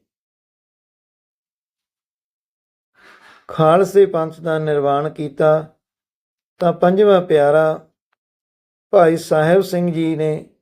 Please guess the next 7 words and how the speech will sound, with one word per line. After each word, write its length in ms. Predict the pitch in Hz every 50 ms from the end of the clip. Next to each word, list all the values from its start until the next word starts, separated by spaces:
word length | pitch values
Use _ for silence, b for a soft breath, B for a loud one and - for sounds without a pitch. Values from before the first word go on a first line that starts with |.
| _ _ _ _ _ _ _ _ _ _ _ _ _ _ _ -
ਇਸੇ 360 | 185 190 180 185 208 220 202
ਹੀ 200 | 175 175 180 180
ਧਰਤੀ 420 | 180 180 170 151 135 - 165 165
ਤੋਂ 200 | 165 170 160 156
ਜਾ 260 | 151 135 143 143 139 139
ਕੇ 380 | 139 - 156 151 151 156 - - _ _ _ _ _ _ _ _ _ _ _ _ _ _ _ _ _ _ _ _ _ _ _ _ _
ਪੰਜ 240 | 175 170 180 175